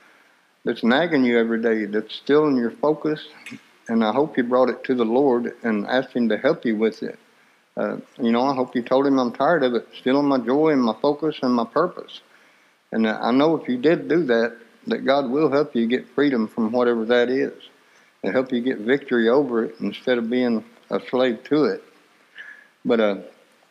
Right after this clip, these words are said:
if you missed that message last week, you can find it on our Facebook page or YouTube or on the Podbean.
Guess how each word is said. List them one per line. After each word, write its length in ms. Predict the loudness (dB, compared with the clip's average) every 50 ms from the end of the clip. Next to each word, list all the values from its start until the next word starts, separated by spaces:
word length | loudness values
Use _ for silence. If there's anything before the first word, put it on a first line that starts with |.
| _ _
if 200 | -4 -2 -2 0
you 80 | 2 2
missed 300 | 4 4 4 2 0 0
that 240 | 0 0 0 2 2
message 340 | 2 2 2 0 -2 -2 0
last 320 | 2 2 2 0 0 0
week, 220 | 0 0 0 -2
you 100 | -4 -4
can 180 | -2 -2 -2 0
find 280 | 0 0 0 2 2 0
it 140 | -2 -4 -4 -4
on 140 | -2 0 2
our 100 | 0 0
Facebook 480 | 0 0 0 -2 -2 -2 -2 -4 -4 -4 -2
page 420 | 0 2 2 4 2 0 -2 -4 -4
or 100 | -4 -2
YouTube 640 | 0 2 2 0 2 2 2 2 2 2 0 -2 -2
or 160 | -4 -4 -6 -8 -14 -20 -20 -20 -20 -20 _ -20 -20 -20 _ _ -4
on 140 | 0 0 2
the 80 | 0 0
Podbean. 720 | 2 2 4 4 2 2 0 -2 0 0 0 -2 -4